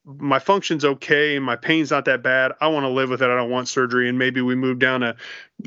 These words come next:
a therapy pathway versus if somebody says, "I have terrible pain. This knee has taken over my life. Everything that I do with all my time, uh, all day long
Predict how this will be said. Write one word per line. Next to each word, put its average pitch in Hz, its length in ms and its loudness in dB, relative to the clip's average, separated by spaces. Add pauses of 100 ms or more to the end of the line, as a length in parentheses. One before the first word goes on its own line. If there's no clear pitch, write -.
(160)
a 147 40 4
therapy 151 400 2
pathway 135 520 0
versus 139 560 -2 (180)
if 139 100 2
somebody 143 400 0
says, 139 440 0
"I 147 100 2
have 127 180 -2
terrible 165 400 2
pain. 151 440 0
This 147 200 -2
knee 147 140 2
has 127 180 -4
taken 151 340 0
over 139 180 0
my 139 160 2
life. 131 460 0 (260)
Everything 151 480 2
that 135 100 2
I 135 260 2
do 147 600 0 (240)
with 139 180 2
all 139 140 2
my 135 180 0
time, 143 580 -2 (120)
uh, 135 160 0
all 147 220 2
day 143 160 2
long 135 480 0